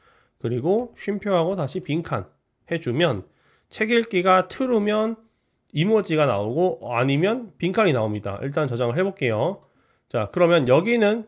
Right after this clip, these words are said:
책 읽기가 true니까 책이 나오죠. 여기는 안 나오죠. true가 아니니까. 자, 이런 방식으로 여기서 플러스로 추가했던 것처럼 똑같이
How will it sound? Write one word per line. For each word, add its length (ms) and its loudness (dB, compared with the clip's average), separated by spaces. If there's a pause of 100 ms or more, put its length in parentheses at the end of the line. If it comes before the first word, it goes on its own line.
(140)
책 220 -4
읽기가 640 2
true니까 680 0
책이 320 -4
나오죠. 680 0
여기는 480 -2
안 180 -2
나오죠. 420 2
true가 340 -2
아니니까. 600 -4 (320)
자, 140 -18
이런 360 4
방식으로 800 0 (400)
여기서 560 0
플러스로 480 0
추가했던 540 0
것처럼 520 0
똑같이 760 -4